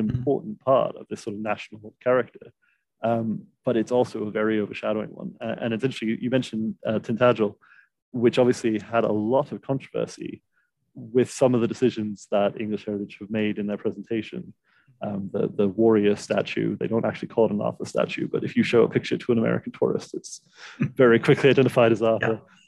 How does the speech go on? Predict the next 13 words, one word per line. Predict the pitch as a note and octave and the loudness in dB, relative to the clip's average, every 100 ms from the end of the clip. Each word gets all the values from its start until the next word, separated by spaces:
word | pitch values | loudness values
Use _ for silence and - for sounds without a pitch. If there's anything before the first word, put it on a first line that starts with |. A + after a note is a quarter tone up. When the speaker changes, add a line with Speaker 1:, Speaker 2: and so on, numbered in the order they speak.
| - | -2
Speaker 1:
Yeah. | A#2 | -2
Speaker 2:
um, | A2+ A2+ | -2 -4
and | A#2+ A#2 | -4 -4
carving | - C3 A#2+ A2 A#2 | 2 2 4 -2 -2
Merlin | B2 B2 A2 G#2 | 0 0 -2 -6
on | G#2+ | -8
a | G2+ | -10
Cornish | B2 A2+ A2+ | -8 -8 -6
cliff | - C3 | -2 -2
face, | - - C#3 - _ _ | -2 -10 -10 -12 _ _
<laughs> | _ _ - | _ _ -2
um, | G#2 D#3 D3+ C#3+ E3 - _ _ _ _ _ | 4 4 4 -2 -4 -10 _ _ _ _ _
which | C#3 D3+ C#3+ - - | 2 4 4 -2 -12